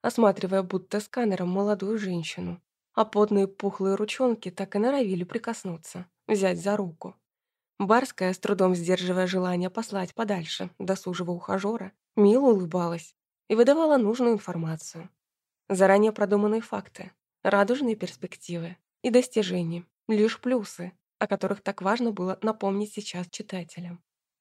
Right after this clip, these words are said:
Многократные попытки редактора выведать причины последних неудач неумолимо завершались пустой болтовнёй о тяготах спортивной журналистики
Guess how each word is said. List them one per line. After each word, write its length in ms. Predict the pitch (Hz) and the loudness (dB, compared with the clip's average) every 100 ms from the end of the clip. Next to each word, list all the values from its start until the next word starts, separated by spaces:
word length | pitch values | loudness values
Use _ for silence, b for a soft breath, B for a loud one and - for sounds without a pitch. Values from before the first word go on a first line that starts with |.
| _ _ | _ _
Многократные 640 | 202 202 202 240 269 269 262 | 4 6 6 6 4 6 6
попытки 440 | 254 220 208 - | 4 2 0 0
редактора 520 | 190 190 180 - 180 | 0 2 0 -2 -2
выведать 560 | 175 175 175 185 180 - | -2 -2 -2 -4 -6 -8
причины 400 | - 214 208 180 | 0 0 2 2
последних 540 | 175 196 180 175 175 190 | 0 -2 2 0 0 0
неудач 460 | 185 185 226 - _ - | 0 2 -2 -4 _ 4
неумолимо 560 | 220 226 226 208 240 269 | 6 8 8 6 2 0
завершались 560 | 208 190 - 202 226 | -2 -4 -2 -4 -4
пустой 340 | - 269 190 175 | -12 -6 -2 0
болтовнёй 640 | 175 170 185 185 214 214 _ - | -2 -4 -2 0 -2 -4 _ -2
о 140 | 208 | 0
тяготах 500 | 214 196 196 202 - | 2 2 2 -2 -4
спортивной 500 | - 262 254 196 202 | -4 -4 0 0 0
журналистики 880 | 214 214 220 190 - 165 - - | 0 0 0 -2 -8 -16 -14 -16